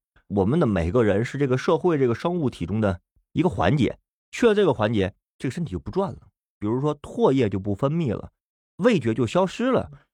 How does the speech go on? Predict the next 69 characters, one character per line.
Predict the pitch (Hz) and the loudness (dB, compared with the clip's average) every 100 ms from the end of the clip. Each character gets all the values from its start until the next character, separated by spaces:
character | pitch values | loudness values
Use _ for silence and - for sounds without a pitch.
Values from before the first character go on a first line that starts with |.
| _ _ | _ _
就 | 135 | -4
失 | 120 - 226 | 0 2 4
眠 | 165 98 | 4 4
了， | 131 | 4
都 | 233 262 | 4 2
有 | |
可 | - 85 | 2 -6
能。 | 71 - _ _ _ - | -8 -14 _ _ _ -2
所 | 202 | 2
以 | |
在 | 202 | 2
这 | 202 247 | 2 2
个 | 147 | 2
意 | |
义 | 107 | 2
上， | 101 82 | 2 0
托 | - | -2
尔 | 101 | 0
干 | 95 | 0
讲 | 85 80 | 0 -4
这 | |
是 | 85 | -4
有 | - | -4
机 | 90 | -4
团 | 87 | -4
结。 | 80 - | -6 -2
但 | 190 196 | 0 2
是 | |
有 | 131 | 2
机 | 143 | 2
团 | 175 | 2
结 | |
带 | 175 | 2
来 | |
一 | 170 | 2
个 | 190 | 2
麻 | 101 85 123 | 0 -2 -2
烦， | 175 - _ _ _ _ _ | -2 -6 _ _ _ _ _
麻 | 101 120 | 0 2
烦 | 139 | 2
就 | 107 | 2
是 | 90 - _ _ _ _ | -2 -8 _ _ _ _
我 | 101 123 | 0 0
必 | 185 151 | 2 -2
须 | - 170 | 0 -2
和 | - 110 113 - | 0 0 0 -4
意 | 196 180 | -4 -2
志 | 113 | -2
性 | 101 98 | -2 0
的 | 87 | -2
人 | 73 - _ - | -4 -10 _ -6
处 | 95 | 0
在 | 95 | 2
一 | 85 | 2
个 | 92 | 0
系 | 101 | -2
统 | 92 80 | -2 -4
里， | - - _ _ _ _ _ _ - | -4 -12 _ _ _ _ _ _ 2
这 | 226 | 4
个 | 180 | 6
人 | 147 | 4
可 | 165 117 | 0 -2
能 | 104 120 | -2 -2
跟 | 143 147 | -2 -2
我 | 76 50 - _ _ - | -4 -6 -12 _ _ -16
脾 | - 135 | -6 -6
气、 | 139 127 - - | -6 -10 -10 -6
秉 | 90 85 | -4 -2
性、 | 127 | -2